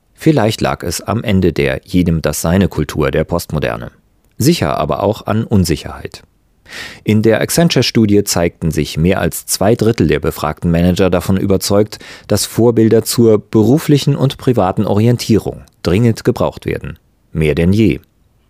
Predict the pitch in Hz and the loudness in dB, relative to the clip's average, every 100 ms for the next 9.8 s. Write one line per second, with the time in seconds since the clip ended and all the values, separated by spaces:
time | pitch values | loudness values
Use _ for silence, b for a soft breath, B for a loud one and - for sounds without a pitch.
0 | _ - 80 95 78 78 87 - - 127 | _ -6 0 0 0 -4 -6 -2 2 4
1 | 156 165 B B - 147 165 156 - 165 | 4 0 B B -6 -2 0 0 2 2
2 | 107 - 78 76 80 78 - 117 120 69 | 2 0 -2 -4 -4 -4 -2 -4 -2 -4
3 | 76 - 80 85 95 85 104 117 120 90 | -4 -4 -2 0 0 0 2 2 2 0
4 | 71 67 - B B B B - 143 139 | -2 -4 -10 B B B B -4 0 0
5 | 156 135 127 135 127 - 123 - 127 95 | 2 2 2 0 0 -2 -2 2 2 4
6 | 71 - _ - 82 - 78 - 92 - | 0 -6 _ -8 -6 -4 -4 0 0 -2
7 | - 76 71 - - _ _ _ _ B | -8 -6 -6 -10 -14 _ _ _ _ B
8 | B B - 170 175 95 73 71 85 - | B B -2 2 4 2 0 0 -2 0
9 | 101 98 - - 69 69 - | 2 2 0 -4 -4 -6 -12